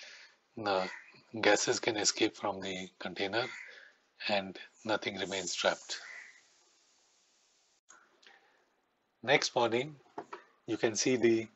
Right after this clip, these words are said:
gas carbon dioxide happily escaping through the safety valve, and even if you don't have a lid of this type, you can see the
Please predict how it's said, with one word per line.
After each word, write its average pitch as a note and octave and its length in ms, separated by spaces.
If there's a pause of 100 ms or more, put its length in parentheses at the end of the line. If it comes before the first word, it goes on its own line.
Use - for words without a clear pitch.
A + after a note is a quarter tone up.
(560)
gas - 480 (560)
carbon G#2+ 340
dioxide G#2 540
happily G#2+ 640 (300)
escaping A2+ 480
through A2 200
the A2+ 120
safety G#2+ 380
valve, G2+ 320 (720)
and G#2 320 (240)
even A#2 240
if A2+ 100
you A2+ 80
don't A2+ 200
have A2 160
a G2+ 100
lid G2+ 220
of G2+ 140
this A#2 200
type, G2+ 320 (540)
you A2 80
can G#2 220
see A#2+ 160
the G#2 220